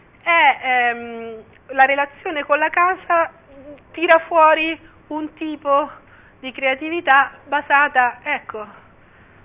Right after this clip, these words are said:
su questa arte di denuncia, se vogliamo, non lo so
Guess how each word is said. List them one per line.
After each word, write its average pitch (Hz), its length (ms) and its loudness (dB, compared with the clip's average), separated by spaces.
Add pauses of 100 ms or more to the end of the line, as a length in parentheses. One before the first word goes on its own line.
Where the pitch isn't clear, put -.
(140)
su - 140 -20
questa 285 720 -4 (300)
arte 262 400 -4
di 226 120 -16
denuncia, 254 680 -8
se 254 120 -12
vogliamo, 247 760 -4
non 285 100 -14
lo 320 160 -14
so 208 200 -12